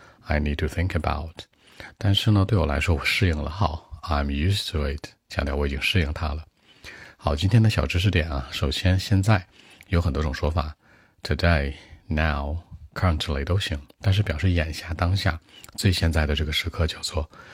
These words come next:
at the moment。比如说，你在跟她男朋友或女朋友打视频，那么你在吃什么呢？眼下、当下这一刻叫做at the moment。住在市中心，<clears throat> 那市中心有两种说法啊，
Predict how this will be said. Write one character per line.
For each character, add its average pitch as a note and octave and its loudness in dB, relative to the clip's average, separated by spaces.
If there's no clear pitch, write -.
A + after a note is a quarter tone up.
at D#2 4
the D2 0
moment。 D2 0
比 C#2+ 0
如 D2+ 2
说， E2 4
你 F#2+ 6
在 F2 6
跟 E2+ 6
她 E2 6
男 D#2 2
朋 F2 0
友 E2 2
或 F2 4
女 D#2+ 2
朋 D#2+ -4
友 D#2+ 0
打 C#2+ -2
视 - 0
频， - -4
那 D2 -4
么 D#2 -2
你 D#2 0
在 D#2 -4
吃 G#2 2
什 F2+ 2
么 F2 2
呢？ A#2 4
眼 D2 0
下、 D#2 0
当 F2 4
下 G2+ 4
这 D#2+ 2
一 C#2+ 2
刻 C#2+ -4
叫 C#2+ -2
做 D2+ -2
at C#2+ -2
the C#2+ -2
moment。 D#2 -2
住 - 2
在 E2 4
市 - 2
中 D2 -2
心， D2 -2
<clears throat> E2+ 0
那 G#2 6
市 A#2+ 2
中 A2+ 8
心 A2 6
有 G2 6
两 D2+ 2
种 F#2+ 4
说 E2 2
法 - 0
啊， D2 -8